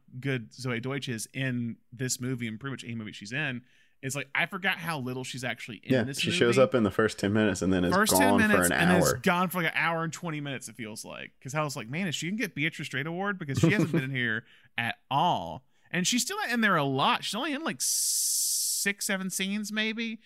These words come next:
Speaker 1: He, he smartly has a cutaway to her, Linklater does, when they're going through the, like, the,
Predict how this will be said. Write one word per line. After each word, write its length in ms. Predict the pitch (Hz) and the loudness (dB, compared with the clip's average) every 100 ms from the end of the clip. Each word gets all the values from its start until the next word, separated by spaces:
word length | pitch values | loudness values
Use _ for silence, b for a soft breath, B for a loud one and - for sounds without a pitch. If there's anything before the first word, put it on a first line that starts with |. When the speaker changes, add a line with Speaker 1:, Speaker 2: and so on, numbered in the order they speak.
| b b b | b b b
Speaker 1:
He, 320 | 190 185 180 - | -2 -2 -2 -8
he 140 | 165 | -8
smartly 880 | 156 - 190 214 190 196 190 170 165 _ _ _ _ _ | -4 -2 0 0 0 -2 0 -2 -6 _ _ _ _ _
has 280 | 165 170 143 | -2 0 -4
a 60 | |
cutaway 600 | 131 - 196 208 170 151 127 | -8 -4 -2 0 0 -2 -2
to 80 | 123 | -2
her, 560 | 127 113 113 113 113 _ _ _ _ _ _ _ _ _ | -2 -2 -2 -4 -8 _ _ _ _ _ _ _ _ _
Linklater 340 | 151 147 147 123 | -6 -2 0 0
does, 280 | 120 113 - | 0 -2 -6
when 260 | 127 139 131 | -4 -2 0
they're 360 | 123 117 - - | 0 -2 -6 -10
going 320 | 123 135 135 131 | -4 -2 -2 -6
through 400 | 135 127 123 123 | -6 -4 -2 -4
the, 440 | 123 120 110 104 - | -4 -4 -6 -10 -10
like, 420 | 120 110 101 - _ - | -4 -4 -4 -12 _ -16
the, 420 | 123 117 113 110 | -6 -4 -2 -4